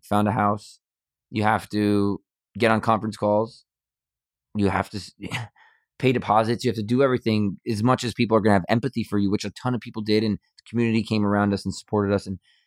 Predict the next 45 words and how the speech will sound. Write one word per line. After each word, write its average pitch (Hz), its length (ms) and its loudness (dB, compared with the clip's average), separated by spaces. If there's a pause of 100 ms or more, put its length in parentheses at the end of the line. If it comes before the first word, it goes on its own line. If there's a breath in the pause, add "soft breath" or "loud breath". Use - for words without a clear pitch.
(200)
like 123 140 0
I 123 80 4
said, 120 220 -2
back 110 180 0
to 110 100 -6
using 104 360 0 (200)
Instagram 104 480 2
as 98 120 0
a - 60 -10
positive 107 460 -2
thing. 131 320 -2 (320 soft breath)
I - 40 -6
mean, 113 160 4
we 127 100 4
had 139 140 2
people 113 180 -4
show 113 220 0
up 90 60 -2
at 85 60 -8
my 95 160 -2
parents' 101 340 -2
house 98 500 0 (400)
that - 140 0
follow 107 420 2
us 98 120 0
on 95 120 -2
Instagram 95 800 -2 (400)
that 85 180 2
were 95 220 0 (460)
just 120 220 2
fans 117 840 2
of 101 200 2
what 104 160 4
we're 104 140 4
doing 101 380 2
just - 220 -8
to 107 80 0
help. 107 320 0 (240)
We're 104 120 -2
having 104 360 2
dinner 107 400 0 (380)
at 98 120 0
my 90 140 0
parents' 92 400 2
house. - 360 -14